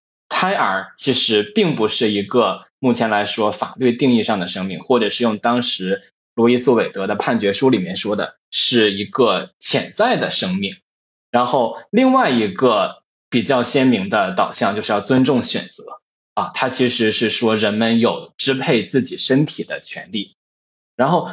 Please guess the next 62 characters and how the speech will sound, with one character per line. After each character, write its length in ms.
围 160
绕 260
着 140
这 300
两 520
个 480
啊 240
彼 160
此 240
都 160
很 220
坚 260
实 180
的 140
价 220
值 160
观 220
的 60
堡 240
垒， 140
那 120
双 300
方 220
其 140
实 280
我 100
觉 100
得 40
都 140
是 100
一 60
个 100
底 220
线 240
攻 180
防， 360
因 120
为 60
就 100
像 240
是 140
说 320
生 260
命 180
诚 220
可 240
贵， 320
自 220
由 140
价 200
更， 380
价 180
更 220
高， 320
那 160
到 140
底 120
选 240
哪 160
一 80
个 220
呢？ 120